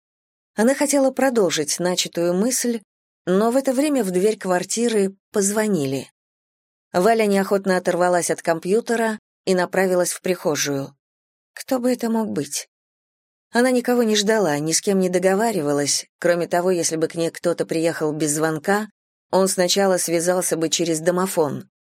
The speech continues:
А в дверь звонили снова и снова,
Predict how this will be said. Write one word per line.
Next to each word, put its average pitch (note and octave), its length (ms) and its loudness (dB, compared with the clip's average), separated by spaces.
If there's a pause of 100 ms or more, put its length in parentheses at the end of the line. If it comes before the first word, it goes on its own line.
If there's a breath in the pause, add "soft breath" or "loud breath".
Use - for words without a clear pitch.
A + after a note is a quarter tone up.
(640)
А G#3 280 4
в G3+ 80 -2
дверь A#3 380 2
звонили A3 560 0
снова A3 440 0
и B3 100 2
снова, D3 680 0